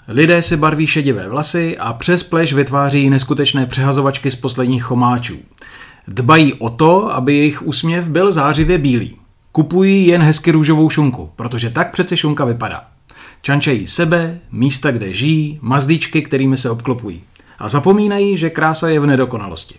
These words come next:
Protože právě takový je skutečný život. Není bezchybně upravený. Místo toho je plný šťastných i méně šťastných náhod, chyb a omylů,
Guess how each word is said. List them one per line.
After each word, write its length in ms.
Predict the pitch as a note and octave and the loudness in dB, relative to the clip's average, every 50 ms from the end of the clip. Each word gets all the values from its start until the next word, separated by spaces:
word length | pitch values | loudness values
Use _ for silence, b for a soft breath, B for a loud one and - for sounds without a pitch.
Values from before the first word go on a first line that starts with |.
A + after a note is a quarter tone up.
| - - - | -20 -20 -8
Protože 420 | - C#3 C#3 C3+ E3+ D#3+ D3+ D#3+ D3+ | -4 -4 -2 0 0 0 0 0 0
právě 420 | - - D#3 E3+ F#3 G3 G3 F#3 | 0 -2 -2 0 0 0 0 -2
takový 720 | - C#3 A#2+ B2 C#3+ C#3+ C#3 D3 D#3+ F3 F#3 G3+ G#3+ - - _ _ _ | -2 -4 -6 -2 -2 0 0 2 0 0 -2 -4 -8 -10 -16 _ _ _
je 120 | B2 A#2+ | -6 -6
skutečný 500 | A#2+ A#2 D3 C3+ D3+ C#3+ - C#3+ C3+ B2+ | -4 -4 -4 -4 -4 -4 0 0 0 2
život. 360 | A#2 A2+ G2+ F2 - - - - _ _ _ _ _ _ | 2 0 -2 -4 -10 -14 -20 -20 _ _ _ _ _ _
Není 320 | A#2+ C#3+ E3+ F#3+ G3 G3 | 0 2 4 6 4 4
bezchybně 480 | D#3 C#3+ C3+ - - C3+ A#2+ B2+ C3+ B2+ | 4 2 0 -2 -2 -2 0 2 0 0
upravený. 580 | - A#2 - A#2+ A2+ G#2+ G#2 F#2 D#2 D2+ D#2 - _ _ _ _ b b b b b b | -2 -4 -6 -6 -6 -6 -6 -10 -12 -14 -16 -20 _ _ _ _ b b b b b b
Místo 240 | A#2 A2+ - - D3+ | -6 -4 0 0 0
toho 180 | C3+ D#3+ D3+ E3 | 0 2 0 0
je 80 | E3 | 0
plný 360 | D#3+ E3 E3+ E3+ E3+ E3+ E3+ D3+ | 0 0 0 0 2 2 0 0
šťastných 600 | - - E3+ E3 D#3+ - F3 E3+ E3+ D#3+ - - | -2 -2 -4 -4 -4 -2 -2 -2 -2 -4 -4 -4
i 100 | E3 E3 | -2 0
méně 320 | D#3+ D#3+ D#3+ D#3+ E3 D#3+ | 2 2 2 2 0 0
šťastných 460 | D#3 - - D#3 - - E3+ D#3+ C#3+ C3+ | -2 -2 -4 -6 -6 -4 -4 -2 0 0
náhod, 460 | C#3 D3 D3 C3+ A2+ F#2+ - - - | 2 2 2 2 0 -4 -8 -12 -16
chyb 340 | - - - D#3 D#3+ D#3+ D#3 - - - | -14 -2 0 2 2 2 0 -4 -12 -8
a 180 | - A#2+ A#2+ B2 | -6 -6 -4 0
omylů, 440 | D3 D3+ D#3 D#3 C#3+ G#2 E2+ D#2+ | 2 2 4 4 2 0 -2 -8